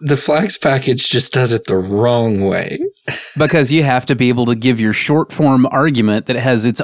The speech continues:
Speaker 2: own parameter right there without even so much as a space in between if you want. <laughs> Like God intended, and everybody berates me for when I do it online. But,
Speaker 1: Mm-hmm.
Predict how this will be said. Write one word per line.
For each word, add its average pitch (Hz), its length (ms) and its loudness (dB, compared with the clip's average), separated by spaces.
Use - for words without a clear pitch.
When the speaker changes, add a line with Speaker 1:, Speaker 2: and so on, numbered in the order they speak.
Speaker 2:
own 143 280 4
parameter 120 640 2
right 143 220 2
there 143 160 2
without 190 280 2
even 190 140 2
so 202 140 0
much - 180 0
as 135 60 -2
a 131 60 0
space 135 340 -2
in 120 80 2
between 104 300 -2
if 92 100 -8
you 107 100 -2
want. 90 240 -6
<laughs> 175 80 -2
Like 139 180 -2
God 185 260 2
intended, 123 440 2
and 104 100 0
everybody 135 400 2
berates 117 440 0
me 110 120 0
for 110 280 0
when 104 120 -2
I 104 100 0
do 101 160 -2
it 98 80 -4
online. 95 460 -4
But, 123 180 0
Speaker 1:
Mm-hmm. 143 120 -2